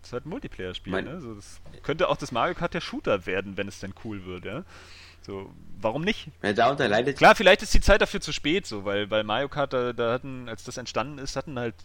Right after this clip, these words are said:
Speaker 1: Konsolen noch so ein Spielzeug-Image,
Speaker 2: Ja.
Speaker 1: ne? Das ist jetzt auch ein bisschen weg, aber l-, lass es sich mal auch nur irgendwie drei Millionen Mal verkaufen oder zwei.
Speaker 2: Ich glaube halt, das Problem
Speaker 1: Ja.
Speaker 2: ist, wie gesagt, wie immer bei Jugendlichen, dass dieses Fenster halt für diese jugendlichen Spiele so extrem klein ist. Und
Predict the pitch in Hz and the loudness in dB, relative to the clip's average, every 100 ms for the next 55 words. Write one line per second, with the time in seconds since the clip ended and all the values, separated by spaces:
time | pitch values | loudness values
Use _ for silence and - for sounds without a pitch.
0 | - - 117 123 135 147 120 - 160 131 | -16 -12 -10 -8 -10 -10 -12 -12 -12 -6
1 | 110 101 - 101 143 - - - - - | -4 -4 -6 -12 -14 -14 -18 -18 -18 -10
2 | - - 131 120 123 113 170 113 101 90 | -8 -6 -6 -6 -10 -10 -8 -6 -4 -4
3 | 78 - - - 98 - 110 - 127 113 | -10 -14 -14 -6 -4 -2 -2 0 0 0
4 | 110 131 135 110 113 104 113 104 131 147 | -4 -4 -4 -6 -8 -4 -4 -2 -4 -6
5 | 90 92 - 90 85 - - 107 131 143 | -8 -10 -12 -12 -12 -10 -2 2 2 2
6 | 139 - 123 113 147 139 123 123 120 - | 0 -2 0 2 0 0 -4 0 0 0
7 | 120 127 127 117 135 127 - 117 - 110 | 0 2 2 0 0 -4 -4 -4 -6 -8
8 | 107 107 127 156 - 113 110 117 101 104 | -6 -2 -2 -2 -2 0 0 -2 -2 0
9 | 127 139 - - 156 127 107 92 - 117 | -2 -4 -10 -6 -2 2 2 -2 -4 -2
10 | 117 110 110 170 131 - 90 | -2 -4 -4 -4 -4 -6 -8